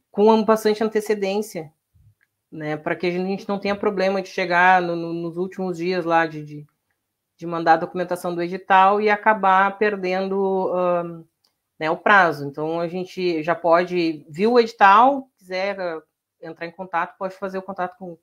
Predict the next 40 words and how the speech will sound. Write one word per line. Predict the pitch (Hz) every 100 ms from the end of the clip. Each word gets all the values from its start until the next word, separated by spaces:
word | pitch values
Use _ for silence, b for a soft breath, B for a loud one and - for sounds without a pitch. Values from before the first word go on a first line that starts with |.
| _
com, | 165 _ _
conosco, | - 175 160 202 254 _ _ _ _ _ _ _ _
né? | 147 156
E | 185
aí, | 196 208
no | 254
caso | 226 220
dos | 226 220
egressos, | 214 196 175 185 254 254 180 - b b b b _ -
ah, | 175 180
pode | 175 196 190
fazer | 208
contato | 208 208 214
conosco | 208 190 196 196
se, | 226 - 214 214 208 202
ah, | 175 170 165 156 139 -
dependendo | 175 175 180 196
do | 202 202
tipo | 202 214
de | 202
projeto, | - 220 196 185 180 240 240
ele | 196 180
tem | 185 190
que | - 202
procurar | - 202 - 202
uma | 185 202
equipe | 196 - -
da | 180 175
universidade, | 175 175 175 190 175 202 269
né? | 226 175
Um |
professor | 180 175 - 170 175
que | 175 _
possa | 160 160 - 160 151 _ _ _ -
assinar, | 156 - 175 160 175
então, | 214 - 165 190 185
e, | 165 156 160 170
e |
dar | 147 165 165
o | 175 151